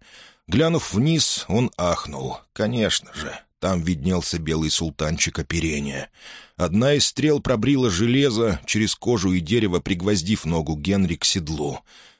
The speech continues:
Рыча проклятия, он ухватился за черенок и стал тянуть его,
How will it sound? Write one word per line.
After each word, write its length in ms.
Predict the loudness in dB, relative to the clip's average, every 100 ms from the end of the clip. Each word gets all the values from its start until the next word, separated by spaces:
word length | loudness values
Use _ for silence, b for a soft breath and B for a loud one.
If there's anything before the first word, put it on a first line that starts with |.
| B
Рыча 320 | -2 2 2
проклятия, 680 | 2 0 2 2 2 2 2
он 200 | 2 0
ухватился 560 | 0 0 0 2 2 2
за 140 | 2
черенок 580 | 2 2 2 2 0 -8 B
и 80 | B
стал 280 | 0 2 0
тянуть 480 | 2 2 4 2 -2
его, 300 | -6 -8